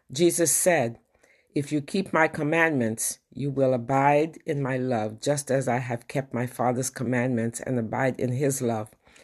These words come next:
I have said these things to you so that my joy may be in you and that your joy may be complete."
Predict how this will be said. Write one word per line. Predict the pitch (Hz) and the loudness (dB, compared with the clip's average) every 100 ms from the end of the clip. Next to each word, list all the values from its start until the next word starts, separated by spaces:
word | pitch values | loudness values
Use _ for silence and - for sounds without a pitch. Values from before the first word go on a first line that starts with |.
| - - - | -20 -20 -2
I | 143 151 | 2 4
have | 143 | 2
said | - - 165 160 | 0 2 2 2
these | 160 143 - | -2 -2 -2
things | 151 147 143 | 0 0 -2
to | 139 | -2
you | 147 160 131 | 0 2 0
so | 127 131 123 | 0 0 2
that | 131 131 | 2 0
my | 131 123 | -2 -2
joy | 117 143 147 156 165 | 0 2 4 4 2
may | 147 143 | 2 0
be | 139 | 0
in | - 160 165 | -2 -2 -2
you | 127 110 - _ _ - | -2 -2 -6 _ _ -6
and | 135 123 | -4 0
that | 127 123 | 0 0
your | 127 127 | -2 -2
joy | 120 139 131 120 120 | -2 2 2 2 0
may | 120 120 | -2 0
be | 117 | -2
complete." | - 117 113 117 110 - - | -4 -6 -6 -6 -8 -6 -10